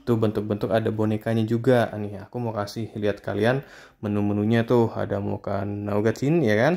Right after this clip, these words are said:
Nah, itu dia ada yang original. Tuh ada yang pakai es juga dan banyak banget nih. Ya, di sini kalian bisa lihat dan bisa pesan. Di sini tuh ada kan juga.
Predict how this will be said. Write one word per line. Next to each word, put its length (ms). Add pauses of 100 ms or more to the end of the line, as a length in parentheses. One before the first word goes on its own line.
(760)
Nah, 320
itu 160
dia 240
ada 160
yang 80
original. 800 (320)
Tuh 160
ada 80
yang 80
pakai 240
es 160
juga 320
dan 160
banyak 320
banget 240
nih. 240 (560)
Ya, 160
di 160
sini 160
kalian 320
bisa 160
lihat 480
dan 160
bisa 240
pesan. 720 (640)
Di 80
sini 320
tuh 320
ada 400
kan 160
juga. 320